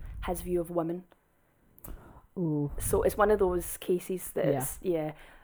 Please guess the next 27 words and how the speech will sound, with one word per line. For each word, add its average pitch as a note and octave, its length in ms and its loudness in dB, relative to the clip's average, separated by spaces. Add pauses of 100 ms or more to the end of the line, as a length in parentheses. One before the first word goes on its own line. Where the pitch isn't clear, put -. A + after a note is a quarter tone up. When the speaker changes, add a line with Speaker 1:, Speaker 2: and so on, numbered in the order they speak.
(180)
Speaker 1:
you G3 120 0
do G3 180 6
feel G3 160 4
bad F3+ 200 4
for - 160 0
him F3+ 260 -2 (800)
like, - 260 -6
baby B3+ 300 2
Ed, D#4+ 260 2
I F3+ 60 -10
feel G#3+ 180 -4
bad. A#3 300 -4 (380)
Speaker 2:
<laughs> - 400 -4
Speaker 1:
Adult A3 300 0
Ed C4+ 240 0 (1040)
is E3 100 -4
horrible, E3 440 6
Speaker 2:
He's D3+ 200 8
not - 20 6
Speaker 1:
and C#3 120 6
Speaker 2:
S - 120 6
S. - 60 12
Speaker 1:
he's - 180 12
not D4 200 10
it, B3+ 220 10
and G3 120 6
he, F#3+ 260 0